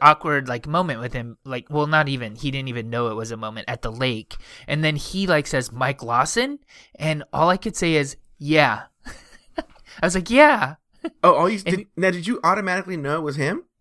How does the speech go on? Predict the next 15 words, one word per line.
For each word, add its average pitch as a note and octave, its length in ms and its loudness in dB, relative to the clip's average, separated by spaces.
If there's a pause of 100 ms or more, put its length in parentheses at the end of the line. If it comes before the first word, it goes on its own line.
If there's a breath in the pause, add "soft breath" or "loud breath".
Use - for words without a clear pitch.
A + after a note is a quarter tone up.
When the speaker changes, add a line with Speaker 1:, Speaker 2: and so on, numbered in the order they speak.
(340)
Speaker 1:
Yeah, E3+ 200 2
I C#3+ 140 4
knew, E3+ 300 0
I C#3+ 120 -2
totally D#3+ 480 -8
knew C3+ 160 -4
it A#2 60 -4
was A#2 120 -8
him. A2+ 180 -10
Like, A2+ 200 -10
he, D#3 280 -6
he, G3+ 320 -4
he's, D3+ 340 -14 (160)
he F3 160 -8
looks F3+ 580 -6